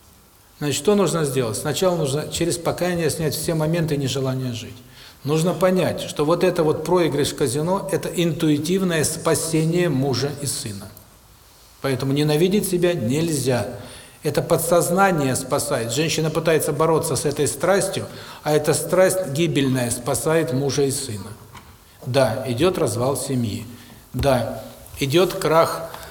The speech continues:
так сказать, надежд, но при этом выживает муж и сын. Значит, нужно бороться с этой страстью. Недопустимо, и она с ней бороться не может.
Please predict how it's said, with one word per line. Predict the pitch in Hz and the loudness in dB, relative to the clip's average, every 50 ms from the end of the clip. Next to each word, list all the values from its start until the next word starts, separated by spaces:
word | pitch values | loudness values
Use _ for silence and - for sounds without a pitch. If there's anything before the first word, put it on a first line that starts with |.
| - - | -14 -8
так | - 143 139 | -6 -4 -4
сказать, | - - - 156 123 - - | -2 0 0 0 0 0 0
надежд, | 147 147 143 131 139 123 107 - - - - - - - - - - - | -2 0 0 0 0 0 0 -2 -6 -8 -10 -14 -16 -18 -18 -20 -14 -8
но | - 135 143 131 | -4 -2 -2 -2
при | 107 - 143 147 | 0 0 2 4
этом | 165 180 175 175 180 160 | 4 2 2 0 0 0
выживает | 147 143 123 127 131 131 139 151 147 143 - | 0 0 2 2 0 2 2 2 2 2 0
муж | 123 131 131 - - | 0 -2 0 0 -2
и | 131 | -4
сын. | - - - - 101 95 - - - - - - - - - - - - - - 139 | -4 -4 -6 -8 -8 -10 -12 -16 -16 -18 -18 -18 -20 -20 -20 -20 -20 -20 -12 -6 -4
Значит, | 135 - - 127 - 180 | -2 0 0 0 2 4
нужно | 202 220 202 175 180 160 | 4 4 4 4 2 2
бороться | 135 151 151 156 147 143 151 147 | 4 4 4 4 4 2 2 0
с | 123 - | 0 0
этой | 151 135 - 151 127 | 0 0 2 0 0
страстью. | - - - 131 120 104 - - - 104 98 - - - | 0 -2 -2 -2 -2 -2 -4 -6 -8 -10 -12 -10 -6 -2
Недопустимо, | 127 151 170 180 170 165 170 175 - 175 165 - - - 139 117 107 101 104 - - - | 2 2 2 4 4 2 2 2 2 2 0 0 -2 -2 -2 -2 -2 -4 -6 -8 -6 -4
и | 135 135 | 0 0
она | 123 127 139 156 165 | 2 2 2 0 0
с | 151 - - | -2 -2 -2
ней | 151 127 | -2 -2
бороться | 113 117 117 123 135 127 - - 127 | 0 0 0 0 -2 -2 -2 -2 -2
не | 127 123 | 0 0
может. | 120 117 107 98 - - - | 0 0 0 -2 -4 -8 -10